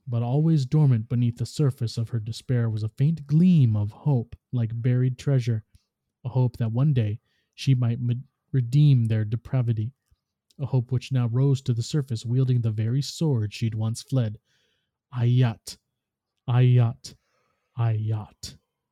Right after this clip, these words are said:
Upon the final invocation, Asa perceived the fullness of her caller's intent. They sought power not for themselves, or even their species.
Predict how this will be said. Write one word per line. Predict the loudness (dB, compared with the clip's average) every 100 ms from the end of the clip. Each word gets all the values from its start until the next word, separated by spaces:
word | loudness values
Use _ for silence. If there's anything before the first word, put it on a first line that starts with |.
| _ _ _ _ -10
Upon | -2 0 2
the | 0
final | -2 0 2 0 0
invocation, | 0 0 -2 0 -2 0 -4
Asa | -4 -8 -6 -6
perceived | -6 -6 -2 -2 -2
the | -6
fullness | -4 0 0 0 -4
of | -10
her | -6 -6
caller's | -2 0 0 -2
intent. | -6 -2 -2 -2 -12 _ _ _ _ _ _ _ _ _ _ _
They | -4
sought | -2 -6 -6
power | -4 -4 -2
not | -4 -4
for | -6 -2 0
themselves, | 0 -4 -2 -4 -4 -14 _ _ _ _ _ _
or | -4 -2
even | 2 4 4 2 2
their | -2
species. | -2 0 2 2 -2 -2 -8